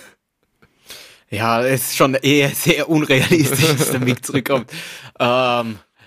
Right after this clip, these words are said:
Speaker 1: die Frage ist, ob der Haas, wen haben wir denn? Es hat K-Mac Vertrag für nächstes Jahr?
Speaker 2: Na.
Speaker 1: Ja.
Speaker 2: Hat, glaub ich, auch noch nicht. Oder hat, hat, hat er jetzt schon verlängert? Moment. Gab's irgendwas? Aber ich glaub nicht. Ich,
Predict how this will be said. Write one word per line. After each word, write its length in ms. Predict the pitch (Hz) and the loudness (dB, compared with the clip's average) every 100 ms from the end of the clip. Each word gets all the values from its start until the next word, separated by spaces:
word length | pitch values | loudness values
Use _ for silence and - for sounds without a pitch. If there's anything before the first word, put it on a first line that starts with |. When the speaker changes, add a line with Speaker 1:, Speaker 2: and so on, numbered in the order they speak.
| _ _ - | _ _ -10
Speaker 1:
die 80 | 147 | -10
Frage 420 | - 113 123 147 | -2 -2 0 0
ist, 100 | 135 | 0
ob 140 | 139 - | -4 -2
der 180 | 139 123 | -2 0
Haas, 520 | 107 113 143 - - _ | 0 0 -2 -8 -16 _
wen 180 | 127 117 | -6 -2
haben 100 | 135 | 0
wir 80 | 143 | -2
denn? 320 | 127 110 101 _ | -2 -8 -12 _
Es 160 | - - | -10 -4
hat 160 | 143 - | -4 0
K-Mac 420 | 139 135 139 143 | -2 0 -2 -4
Vertrag 420 | 135 123 113 127 | -8 -2 -2 -4
für 100 | 135 | -6
nächstes 320 | 120 - 127 | -6 -8 -8
Jahr? 220 | 131 139 - _ _ _ _ | -6 -6 -8 _ _ _ _
Speaker 2:
Na. 180 | 135 - _ _ _ _ _ _ _ _ _ _ _ _ _ _ _ | -4 -4 _ _ _ _ _ _ _ _ _ _ _ _ _ _ _
Speaker 1:
Ja. 260 | 107 113 104 | -2 0 -2
Speaker 2:
Hat, 180 | 110 - | -4 -4
glaub 200 | 120 131 | -2 0
ich, 100 | 123 | 2
auch 140 | 120 | 2
noch 240 | 117 107 - | 0 -8 -10
nicht. 180 | 104 - - | -12 -14 -4
Oder 120 | 113 | -2
hat, 120 | 104 | 0
hat, 140 | 139 160 | -2 -2
hat 120 | 170 | -2
er 60 | 294 | -2
jetzt 100 | - | -4
schon 100 | 302 | -10
verlängert? 440 | 285 214 311 370 _ _ _ _ - | -8 -8 -10 -16 _ _ _ _ -10
Moment. 400 | 131 120 - _ _ _ _ _ _ _ _ _ | -6 -6 -10 _ _ _ _ _ _ _ _ _
Gab's 260 | - - - | -6 -4 -6
irgendwas? 540 | - 165 180 151 196 | -6 -6 -6 -8 -6
Aber 80 | - | -6
ich 60 | 127 | -4
glaub 180 | 185 185 | -2 -2
nicht. 260 | 160 - - _ | -6 -10 -18 _
Ich, 120 | - | -16